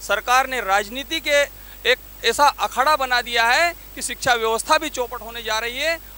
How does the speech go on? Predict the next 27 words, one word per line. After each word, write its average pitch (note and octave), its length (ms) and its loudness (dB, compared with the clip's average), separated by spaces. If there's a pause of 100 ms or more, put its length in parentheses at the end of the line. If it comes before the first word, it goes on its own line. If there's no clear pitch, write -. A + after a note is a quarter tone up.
(120)
हमारा B3 300 -2
मूल C4 300 -8
मुद्दा C4+ 320 -6
शिक्षा B3 340 -8
विभाग A3+ 260 -6
में A3+ 100 -14
civilian, C4 560 -6 (300)
हमारी B3+ 300 -4
नौकरी A#3 360 -10
पंचायत A#3+ 520 -6
विभाग B3 260 -6
लगाता A#3 380 -6
है, A#3 160 -4
काम A3+ 240 -12
शिक्षा - 300 -10
विभाग A#3 320 -2
में A#3 60 -10
लेते G#3+ 260 -10
हैं, E4+ 300 -2 (260)
लेकिन F4 360 -4 (460)
दुर्भाग्य, C4+ 500 -2
हमारा C4+ 540 -2 (320)
दुर्भाग्य G#3+ 500 -2
शिक्षा C4+ 320 -6
व्यवस्था A#3+ 440 -6
का C#4+ 280 0 (420)
कि F#4 280 -4